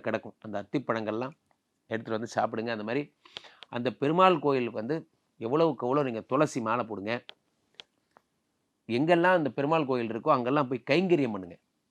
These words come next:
அந்த அத்தி மரம் இருந்தா அதை சுத்தி பாத்தி கட்டி விடுங்க. இதுதான் உங்களுக்கு பிசினஸ் டெவலப் ஆகிறதுக்கு. சிவன் கோயிலா இருந்தா வில்வ மரம் நடணும், பெருமாள் கோயிலா இருந்தா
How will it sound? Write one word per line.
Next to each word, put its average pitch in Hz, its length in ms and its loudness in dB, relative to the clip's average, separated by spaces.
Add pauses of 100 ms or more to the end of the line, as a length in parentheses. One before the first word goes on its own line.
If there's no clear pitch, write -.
(480)
அந்த 117 200 -2
அத்தி 107 220 -2
மரம் 117 160 2
இருந்தா 113 200 -2
அதை 110 120 -4
சுத்தி 113 140 -8 (100)
பாத்தி 113 220 2
கட்டி 98 200 -8
விடுங்க. 95 240 -10 (1400)
இதுதான் 156 300 8
உங்களுக்கு 135 280 2 (120)
பிசினஸ் 180 460 0
டெவலப் 143 360 2
ஆகிறதுக்கு. 101 340 0 (680)
சிவன் 143 280 0
கோயிலா 123 300 2
இருந்தா 117 180 -2 (100)
வில்வ 143 200 2 (100)
மரம் 104 200 -4
நடணும், 92 260 -14 (500)
பெருமாள் 151 360 2
கோயிலா 120 220 0
இருந்தா 127 180 -2